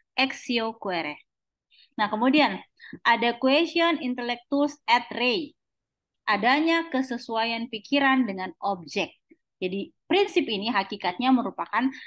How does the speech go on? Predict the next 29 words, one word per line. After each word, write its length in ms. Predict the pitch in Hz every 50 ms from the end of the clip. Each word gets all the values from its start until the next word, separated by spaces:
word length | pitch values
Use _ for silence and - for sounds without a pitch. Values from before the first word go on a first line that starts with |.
| - -
rambu-rambu 960 | - - 269 339 392 370 349 349 349 320 254 214 190 196 202 233 277 330 285
dalam 360 | 233 208 190 220 247 269 262 240
merumuskan 600 | 226 214 226 247 285 302 302 - - 285 262 240
materi 400 | 220 202 - - 202 196 214 -
hukum 240 | 254 262 - 277
yang 200 | 247 233 208 208 208 - _ _ - 220 214 214 214 _ -
telah 320 | 330 349 339 311 269 - - 214
diterima 480 | 196 - - 170 180 185 190 202 214
secara 560 | - - 196 175 - 208 196 190 190 190 196 190
universal. 760 | 185 175 175 175 175 175 - - - - - - 160 160 - - - _ _ _ - - -
Ada 280 | - 185 170 170 165
question 720 | - 180 165 160 165 - - 190 180 180 185 202 208 214 -
intellectus 1120 | - 190 - - 175 170 170 170 - - 190 190 196 - _ _ _ - 254 262 262 269 - -
et 160 | 170 185 - - -
rei. 320 | - 185 185 151 - - _ _ _ _ _ _ _ _ _ _ _ _ _ _ _ _ _ _ _ - - - - - - -
Kemudian 280 | - 240 240 262 294 285 294
ini 80 | 320 330
yang 80 | 311 294
paling 200 | 277 277 277 302 285
sering, 360 | 311 294 302 254 208 185 190
nanti 280 | 175 190 202 240 254
mungkin 280 | 233 240 247 269 269 262
teman-teman 480 | 247 220 220 214 220 226 233 247 262 262
ketika 360 | 254 220 - 196 - 190 185 190
masuk 440 | 196 185 180 190 190 - 240 - _
di 400 | - 190 185 185 175 165 165 175
bidang 320 | 170 185 180 175 170 175 -
penegakan 480 | 180 175 175 170 165 - 175 180 185
hukum, 360 | 220 214 - 247 247 262 269